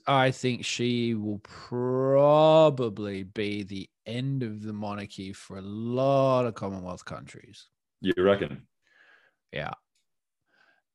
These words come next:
Speaker 1: Unless
Speaker 2: Which ones do you think,
Speaker 1: Charles
Speaker 2: Sam? Is Oz
Speaker 1: fucks
Speaker 2: gonna
Speaker 1: off,
Speaker 2: go its own way?
Speaker 1: unless Charles fucks off pretty quick and old Willy Boy gets in there, 'cause he's,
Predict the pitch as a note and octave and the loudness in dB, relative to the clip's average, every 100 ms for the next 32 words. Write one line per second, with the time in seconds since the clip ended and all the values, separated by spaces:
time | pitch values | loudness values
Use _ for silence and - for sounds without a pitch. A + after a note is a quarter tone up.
0 | - C#3 C#3+ F3 G#3 G#3+ - F#3 G2 E2+ | -4 0 2 6 6 6 4 4 2 2
1 | - G2+ G2+ D#3 D3+ D3 F2+ F2+ - - | 0 0 2 6 6 6 2 -2 4 6
2 | G#2+ F#2+ G#2+ G2 G2 G2+ G2 - G2 G2 | 6 4 4 4 4 2 2 2 2 4
3 | F#2+ D3+ G3 - F#3+ F#3+ - D3+ - C#3+ | 0 0 -4 -2 0 0 2 0 4 2
4 | - - B2 - A#2+ G#2 G2+ - G#2 G#2+ | 2 -4 -6 -4 -4 -4 -6 -12 -10 -8
5 | G#2 - A2+ G#2+ A#2 A2+ G#2+ G#2 F#2+ G2+ | -8 -4 -4 -2 -4 -4 -4 -4 -6 -8
6 | _ _ _ - G2+ - G#2 F#2+ D2+ D#2 | _ _ _ -8 -8 -8 -10 -10 -14 -16
7 | _ _ A2 G#2+ C#3 D3 C3+ | _ _ -12 -4 0 0 0